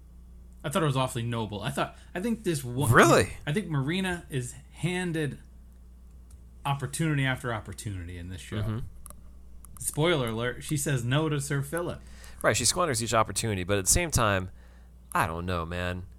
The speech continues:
Speaker 2: I don't know. <laughs> Y-, you're telling me, uh, put yourself in his shoes, Dave. I-, if y-, your brother passed away and his girlfriend is out there, do you just go and show up and say,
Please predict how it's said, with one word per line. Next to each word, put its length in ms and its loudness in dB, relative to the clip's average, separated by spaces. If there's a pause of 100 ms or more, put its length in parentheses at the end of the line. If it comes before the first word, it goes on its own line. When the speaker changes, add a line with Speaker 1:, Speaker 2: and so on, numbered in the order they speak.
(340)
Speaker 2:
I 180 6
don't 200 4
know. 120 0
<laughs> 100 0 (640)
Y-, 100 -6 (140)
you're 160 -2
telling 360 4
me, 220 0 (360)
uh, 60 -8 (220)
put 140 2
yourself 320 4
in 60 0
his 120 2
shoes, 260 -6
Dave. 220 -2
I-, 140 2
if 180 -2
y-, 140 -10 (100)
your 180 2
brother 340 4
passed 300 4
away 400 4
and 100 -2
his 160 2
girlfriend 400 4
is 100 2
out 240 6
there, 280 -2 (460)
do 80 4
you 100 8
just 220 2
go 180 10
and 80 4
show 180 4
up 60 4
and 80 0
say, 260 6